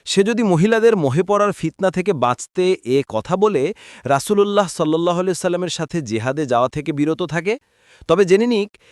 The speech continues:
সে আরও বড় ফিতনায় পড়েছে, আর সেটা হচ্ছে দুনিয়াতে শিরক ও কুফর, আর আখিরাতে তার শাস্তি।"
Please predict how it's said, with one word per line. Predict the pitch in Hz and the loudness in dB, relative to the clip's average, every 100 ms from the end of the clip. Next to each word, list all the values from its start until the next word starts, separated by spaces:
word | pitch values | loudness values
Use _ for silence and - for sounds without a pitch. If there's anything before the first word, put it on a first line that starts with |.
| _ | _
সে | - 214 | -2 0
আরও | 185 220 | 4 2
বড় | 120 131 196 | 4 4 4
ফিতনায় | - 220 - 190 | 2 -2 0 0
পড়েছে, | 139 104 92 95 65 - _ _ - | 0 -2 -4 -8 -10 -14 _ _ -4
আর | 127 | -2
সেটা | - 160 | -2 -2
হচ্ছে | 175 - 196 | -2 -2 -4
দুনিয়াতে | 160 175 170 160 | -2 0 0 -2
শিরক | - 208 226 - - | -2 -4 -6 -10 -8
ও | 123 | -8
কুফর, | - 156 196 233 269 _ _ _ - | -6 -2 0 0 -2 _ _ _ -4
আর | 113 | -2
আখিরাতে | 127 - 208 208 208 | -2 -2 -2 -2 -2
তার | - 127 | 0 0
শাস্তি।" | 101 104 - - 85 | -2 -8 -10 -12 -14